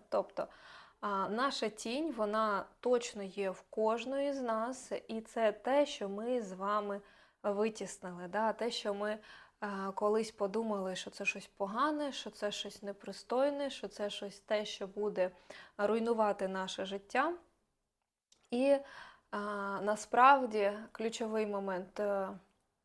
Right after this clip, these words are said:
в тому, що це те, з чим ми будемо боротися на протязі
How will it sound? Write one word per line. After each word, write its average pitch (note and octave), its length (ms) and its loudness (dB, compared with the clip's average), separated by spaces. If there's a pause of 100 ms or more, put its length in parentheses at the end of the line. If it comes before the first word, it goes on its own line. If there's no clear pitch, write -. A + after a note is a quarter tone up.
(120)
в A3 200 -14
тому, B3 520 6 (640)
що G#3+ 560 4
це G#3+ 220 -2
те, B3 500 4
з - 100 -10
чим A#3 260 0
ми G#3+ 140 2
будемо G3+ 460 0
боротися G3+ 880 2
на G3 140 -4
протязі G#3 720 -2